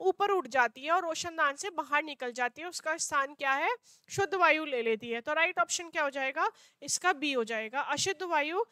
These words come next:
शुद्ध वायु से क्या है? हल्की होती है, हल्की होकर ऊपर उठ जाती है, रोशनदान से बाहर निकल जाती है और उसका स्थान क्या कर लेती है? शुद्ध वायु ले लेती है। अगला क्वेश्चन है,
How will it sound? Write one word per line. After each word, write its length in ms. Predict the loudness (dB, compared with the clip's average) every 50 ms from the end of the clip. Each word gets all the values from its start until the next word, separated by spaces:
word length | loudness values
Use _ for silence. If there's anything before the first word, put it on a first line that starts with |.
| _ _ _
शुद्ध 240 | -10 -8 -6 -4 0
वायु 280 | 4 4 4 4 2
से 160 | -2 -6 -6 -2
क्या 140 | 0 0
है? 80 | 2 0
हल्की 380 | 0 -4 -6 -8 -8 _ -6 -4
होती 260 | -4 -4 -4 -2 -2
है, 160 | 0 0 0
हल्की 280 | 0 -4 -4 -4 -2 -2
होकर 200 | -2 -2 -4 -6
ऊपर 300 | -6 -4 -4 -2 -2 -2
उठ 140 | -2 -4
जाती 300 | -2 0 0 0 0 0
है, 60 | 0 0
रोशनदान 500 | 0 -2 -4 -6 -4 0 0 0 0 0
से 140 | -4 -8
बाहर 300 | -6 -4 0 0 0 0
निकल 300 | 0 -2 -4 -4 -4 -2
जाती 280 | 0 -2 -2 -2 -4 -2
है 200 | 0 2 2 2 0 -6 -20 -8 -4
और 140 | 0 0 2
उसका 320 | 2 0 2 2 2 2
स्थान 420 | 2 0 2 4 4 4 4 2 0
क्या 200 | 0 0 0 0
कर 180 | 0 -2 -4 -2
लेती 340 | -2 -2 -4 -4 -6 -6 -2
है? 160 | -2 -2 -2 -4 _ _ -4
शुद्ध 260 | 0 0 0 2 2
वायु 300 | 4 4 4 4 2 0
ले 200 | 0 2 2 2
लेती 340 | 0 -2 -4 -6 -8 -8 -6
है। 120 | -6 -6
अगला 300 | -8 -8 -6 -2 0 0
क्वेश्चन 380 | 0 0 0 -2 -2 -4 -4 -2
है, 180 | -2 -2 -2